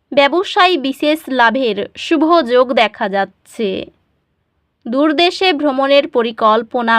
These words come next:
বাতিল হতে পারে। বিদ্যার্থীদের জন্য নতুন পথ খুলতে পারে। বাতরোগে কষ্ট পাওয়ার আশঙ্কা আছে। অর্থ নিয়ে কারো কাছে অপমানিত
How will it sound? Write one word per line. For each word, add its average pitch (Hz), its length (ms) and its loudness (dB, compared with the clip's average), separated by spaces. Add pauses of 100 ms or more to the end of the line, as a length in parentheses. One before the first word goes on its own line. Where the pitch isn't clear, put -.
(120)
বাতিল 208 420 -2
হতে 190 360 -10
পারে। 185 400 0 (1040)
বিদ্যার্থীদের 320 840 0
জন্য 302 340 0 (120)
নতুন 277 360 -2 (140)
পথ 220 220 2 (140)
খুলতে 208 500 -6
পারে। 185 340 0 (880)
বাতরোগে 285 840 0 (100)
কষ্ট 240 340 0 (140)
পাওয়ার 277 380 4 (200)
আশঙ্কা 233 640 0 (100)
আছে। 202 360 -4 (960)
অর্থ 262 320 2 (160)
নিয়ে 339 320 4
কারো 262 320 2
কাছে 277 360 0 (180)
অপমানিত 277 680 2